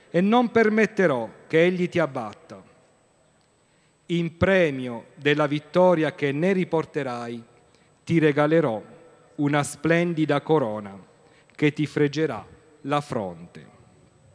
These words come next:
Così rincuorato, il futuro Padre Pio si fece animo ed entrò in combat-, in combattimento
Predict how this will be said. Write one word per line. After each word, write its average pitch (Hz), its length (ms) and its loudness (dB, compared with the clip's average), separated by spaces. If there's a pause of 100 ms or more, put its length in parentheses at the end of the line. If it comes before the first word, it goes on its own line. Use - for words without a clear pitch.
(1120)
Così 180 420 0
rincuorato, 143 880 -2 (500)
il 143 120 -6
futuro 156 440 0
Padre 143 280 0
Pio 180 380 0 (260)
si - 240 -2
fece 170 380 0
animo 117 540 -8 (500)
ed 175 160 0
entrò 196 420 2
in 226 140 0
combat-, 196 500 -2
in 185 160 -2
combattimento 156 1160 -6